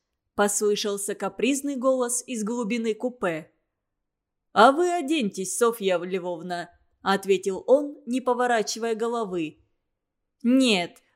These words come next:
лучше закройте окно". Андрей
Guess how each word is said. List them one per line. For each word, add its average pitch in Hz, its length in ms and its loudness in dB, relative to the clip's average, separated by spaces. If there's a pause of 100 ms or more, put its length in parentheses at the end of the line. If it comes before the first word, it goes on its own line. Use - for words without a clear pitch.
лучше 269 460 0
закройте 247 680 2
окно". 269 680 -4 (720)
Андрей 208 720 2